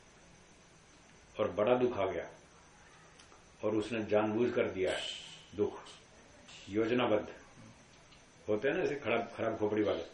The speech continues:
जानबूझ के तंग करते हैं, ऐसे बहुत सारे लोग हैं। तो जब पता चला कि ये जानबूझ के परेशान करता है, तब अंदर से संकल्प करो, "ये भले ही परेशान करता है, पर मुझे दुखी नहीं होना है, मैं अपनी सुरक्षा पूरी करूंगा।"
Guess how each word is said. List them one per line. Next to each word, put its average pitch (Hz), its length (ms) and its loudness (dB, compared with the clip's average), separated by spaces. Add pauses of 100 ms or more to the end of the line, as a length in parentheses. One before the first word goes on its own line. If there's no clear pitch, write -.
(480)
जानबूझ 123 380 0
के 135 80 4
तंग 123 200 2
करते 107 260 -2
हैं, 87 80 -6
ऐसे 92 180 -2
बहुत 120 240 2
सारे 139 180 4
लोग 123 240 4
हैं। - 120 -10 (1120)
तो 104 100 -2
जब 123 200 4
पता 127 200 4
चला 123 240 4
कि 135 120 2
ये 139 100 4
जानबूझ 120 420 2
के 156 80 2
परेशान 131 400 4
करता - 300 0
है, - 100 -12 (1600)
तब 160 360 4 (240)
अंदर 143 320 2
से 156 160 0
संकल्प 147 520 2
करो, 123 320 0 (180)
"ये 123 140 2
भले 110 220 6
ही 160 60 6
परेशान 139 400 4
करता 117 240 2
है, 110 100 2
पर 113 160 2
मुझे 110 320 4
दुखी 123 300 2
नहीं 135 120 2
होना 95 220 0
है, - 100 -10 (840)
मैं 113 160 0
अपनी 131 260 4
सुरक्षा 120 360 2
पूरी 120 280 2
करूंगा।" 92 360 0